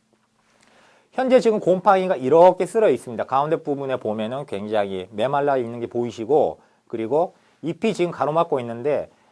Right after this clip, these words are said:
이 잎은 최소한을 놔두고 다 제거를 하게 됩니다. 이걸 또 캐노피라고 그러는데 캐노피를 제거를 하게 되면서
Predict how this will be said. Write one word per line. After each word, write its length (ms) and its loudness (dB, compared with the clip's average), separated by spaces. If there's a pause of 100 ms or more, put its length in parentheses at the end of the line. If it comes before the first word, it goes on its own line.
이 320 -4
잎은 500 -4
최소한을 640 0
놔두고 480 -4
다 200 -6
제거를 420 -2
하게 180 0
됩니다. 240 -4
이걸 140 -2
또 100 -6
캐노피라고 540 -2
그러는데 320 -4
캐노피를 420 -6
제거를 300 -6
하게 160 -8
되면서 500 -8